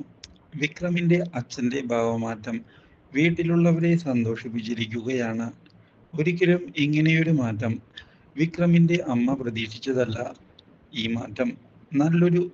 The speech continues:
ശുഭസൂചനയാണ് എന്ന് വിക്രമിന്റെ അമ്മ പറയുകയും ചെയ്യുന്നു. അച്ഛനിപ്പോൾ എല്ലാം അംഗീകരിച്ചു തുടങ്ങിയിരിക്കുന്നു. അത് നല്ലൊരു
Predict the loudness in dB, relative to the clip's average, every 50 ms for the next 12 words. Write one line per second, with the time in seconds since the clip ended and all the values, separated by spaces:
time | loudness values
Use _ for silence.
0 | -12 _ -14 -14 -4 -2 -2 -2 0 0 0 0 0 0 0 2 2 4 6 8
1 | 8 8 8 8 6 6 6 4 2 2 0 0 0 2 0 0 -2 -6 -14 -20
2 | -20 _ _ _ _ _ _ _ _ _ -6 -4 -4 -4 -4 -4 -4 -2 -2 0
3 | 2 4 4 4 4 2 0 0 0 0 0 0 -2 -4 -6 -6 -6 -6 -6 -4
4 | -6 -6 -6 -6 -6 -6 -6 -6 -6 -6 -4 -4 -4 -2 -2 -4 -4 -6 -8 -12
5 | -16 -20 -20 -20 -20 -20 -20 _ _ -16 -16 -16 -16 -12 -10 -10 -10 -8 -6 -6
6 | -6 -6 -6 -10 -18 _ _ _ _ _ _ _ _ _ _ _ _ 0 2 2
7 | 2 2 2 0 0 -2 -4 -2 0 0 0 0 0 -2 -2 -2 -4 -4 -4 -4
8 | -4 -4 -4 -2 0 0 2 2 2 2 0 0 0 2 2 2 0 0 -4 -8
9 | -14 -18 -20 -20 -20 -20 _ -10 -4 -2 -2 -2 -2 -4 -10 -16 _ _ -8 -4
10 | -2 -2 -2 -2 -2 -2 -2 -2 -2